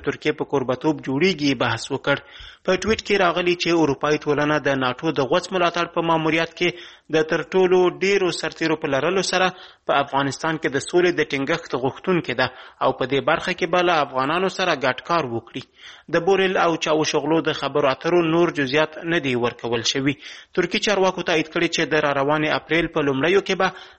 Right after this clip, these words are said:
د افغانستان د سولې کنفرانس کوربه وي. متحده ایالاتو له ترکیې غوښتي وو چې د لوړې کچې داسې یو کنفرانس جوړ کړي. د افغانستان د بهرنیو چارو وزارت هم ویلي وو چې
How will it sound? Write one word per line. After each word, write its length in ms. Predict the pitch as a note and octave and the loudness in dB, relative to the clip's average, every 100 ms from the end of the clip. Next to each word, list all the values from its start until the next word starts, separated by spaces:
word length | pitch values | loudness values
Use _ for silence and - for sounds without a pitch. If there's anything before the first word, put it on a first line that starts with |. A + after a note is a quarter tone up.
| - | 0
د 60 | D#3+ D#3 | 0 2
افغانستان 540 | D3 E3 D#3+ F#3 F3+ | 0 -2 -2 -2 -2
د 160 | E3+ D#3+ | 0 0
سولې 280 | - E3 E3 D#3 | 0 2 2 0
کنفرانس 540 | C#3 - D3+ E3 D#3+ - | -4 -2 0 0 -2 -4
کوربه 280 | C3 A#2 A#2+ B2+ | -2 0 0 0
وي. 100 | B2+ - - - | -4 -8 -18 -8
متحده 320 | C#3+ B2 C3 | -4 -2 2
ایالاتو 460 | D#3 D3+ C#3+ D3+ D3 | 2 4 2 0 0
له 100 | C#3+ C#3+ | -2 -4
ترکیې 320 | B2+ D3+ C#3 | -4 0 0
غوښتي 240 | F3 - | -2 -2
وو 100 | F#3+ | -2
چې 180 | F#3 G3 F3+ - - - D#3 | 0 0 -2 -4 -20 -16 -2
د 20 | D#3+ | 0
لوړې 240 | E3 G3+ G3 | 2 2 0
کچې 240 | F#3+ F#3 F3+ E3 | -4 -2 -2 0
داسې 220 | F3 - | -2 0
یو 180 | F3 E3+ D#3+ | 2 2 -2
کنفرانس 640 | C3 - D3 D#3+ C#3+ - - - B2 | -6 -4 0 0 0 -4 -8 -8 -4
جوړ 160 | B2 B2 | -4 -4
کړي. 160 | B2+ C3 A#2+ | -2 -2 0
د 40 | C3+ | 0
افغانستان 440 | B2+ C3+ A#2+ C#3+ C#3 | 0 -4 -4 -4 -2
د 120 | C3 | -2
بهرنیو 380 | B2 C#3 D3+ - | -2 0 0 0
چارو 180 | D3 C#3 | 0 0
وزارت 360 | C3+ C#3 D#3 - | 2 2 0 -2
هم 180 | D#3+ D3+ | -2 2
ویلي 240 | D#3 F#3+ | 2 2
وو 140 | F#3+ F#3+ | 0 0
چې 180 | G#3 | 0